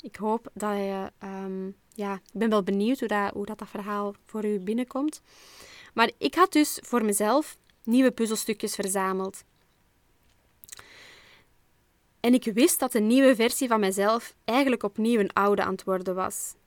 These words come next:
Waarschijnlijk was dat dan nu de geboorte van Liz, hè. Ehm, en het, maar het is op dit punt, hè, zo dat besef van, ah, dat is hier opnieuw aan het veranderen.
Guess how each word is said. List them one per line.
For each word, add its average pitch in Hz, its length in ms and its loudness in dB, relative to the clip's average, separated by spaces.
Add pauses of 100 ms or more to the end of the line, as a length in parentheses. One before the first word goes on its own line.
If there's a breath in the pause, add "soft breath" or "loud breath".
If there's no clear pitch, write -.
(460)
Waarschijnlijk 226 440 -2
was 208 120 -2
dat 185 180 -2
dan 202 140 2
nu 226 140 6
de 214 100 4
geboorte 220 460 2
van 190 200 -2
Liz, 226 380 -4
hè. 208 160 -6 (800 loud breath)
Ehm, 202 480 0 (800)
en 226 100 -4
het, 233 160 -2
maar 226 100 -6
het - 80 -8
is 302 120 4
op 254 140 -2
dit 320 220 -2
punt, 381 500 0 (1000)
hè, 269 160 -6
zo 233 100 -6
dat 214 160 -2
besef 247 380 2
van, 214 320 2
ah, 208 320 2 (840)
dat 208 180 -2
is 214 80 0
hier 202 120 2
opnieuw 240 420 4
aan 202 100 2
het - 80 -8
veranderen. 269 540 2